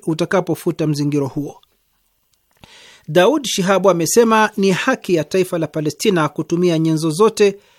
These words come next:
kwa ajili ya kupigania haki zake za kisiasa na kitaifa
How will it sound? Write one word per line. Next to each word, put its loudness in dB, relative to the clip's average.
kwa 0
ajili 0
ya 4
kupigania 0
haki -4
zake -2
za -2
kisiasa -2
na -6
kitaifa -2